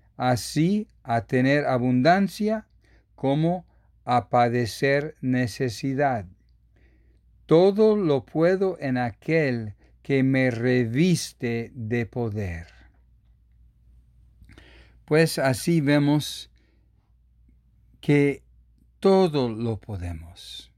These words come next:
No solo con, ah, como se dice, el crujir de dientes, regañar de dientes, algo así.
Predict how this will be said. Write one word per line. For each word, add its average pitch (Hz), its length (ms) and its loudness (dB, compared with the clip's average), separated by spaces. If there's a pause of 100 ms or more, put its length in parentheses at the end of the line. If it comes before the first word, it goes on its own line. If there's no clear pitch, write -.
(1160)
No 180 220 4
solo 170 480 0
con, 123 540 -2 (1120)
ah, 110 540 -2 (420)
como 131 240 -2
se 123 220 -2
dice, 117 720 0
el 107 180 -4
crujir 135 720 0
de 127 160 2
dientes, 117 1040 -2 (920)
regañar 131 560 2
de 135 140 0
dientes, 123 540 0
algo 113 260 -4
así. - 340 -12